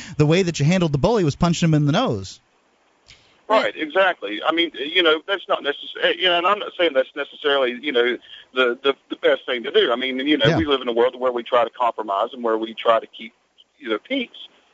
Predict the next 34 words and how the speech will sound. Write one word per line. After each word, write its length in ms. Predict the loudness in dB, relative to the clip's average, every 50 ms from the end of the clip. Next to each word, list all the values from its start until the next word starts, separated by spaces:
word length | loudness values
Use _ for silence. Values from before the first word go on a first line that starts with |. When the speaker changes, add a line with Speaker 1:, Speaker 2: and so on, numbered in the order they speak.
| -20 -20 _ _ _ 0 2
Speaker 2:
And, 260 | 2 2 2 0 -6 -6
you 100 | -4 0
know, 120 | 2 2 2
I, 160 | 2 0 0 0 0
I'll 140 | 0 -2 -2
be 100 | -2 -2
honest 320 | -2 0 -2 -4 -8 -12
with 100 | -16 -16 -16
you 80 | -12
guys, 160 | -10 -8 -4 0
I'm 180 | 0 0 0 0
not 200 | 0 0 0 0
a 120 | -2 -6 -8 -6
really 300 | -4 -4 -4 -4 -4 -6 -4
big, 240 | -2 0 0 -2 -4 _ _ _ _ _ _ _ _ _ _
you 120 | -6 0
know, 120 | 2 4 4
I'm 180 | 4 2 -2 -4 _ _ _ _ _ _ -20
not 340 | -12 -6 -2 -2 -2 -2
really 200 | -2 -4 -4 -4
big 240 | -4 -4 -4 -4 -4
into 120 | -6 -10 -10
government. 400 | -10 -8 -6 -4 -4 -4 0 2
I, 180 | 4 4 4 2 -2 _
you 120 | -8 -4
know, 260 | -2 0 0 2 2 2
I 180 | 2 2 0 -2 _ _ _ _ _ _ _ _ _ _ _ _ -2
dabbled 420 | 0 2 2 2 0 -4 -8 -8
here 240 | -6 -4 -2 0 0
and 100 | 0 2
there, 180 | 2 2 2 2
you 100 | 0 -2
know, 220 | 0 0 0 0
as 100 | -2 -4